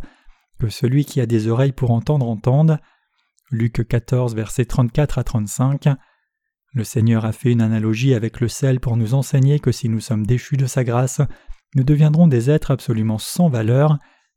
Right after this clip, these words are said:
inutiles au royaume de Dieu ainsi qu'à ce monde. Je considère chaque étape avec beaucoup d'attention.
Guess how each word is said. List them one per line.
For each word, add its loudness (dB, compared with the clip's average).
inutiles -4
au -4
royaume 2
de 4
Dieu 2
ainsi 0
qu'à 2
ce -4
monde. 2
Je -2
considère -4
chaque -4
étape 0
avec 2
beaucoup 0
d'attention. 2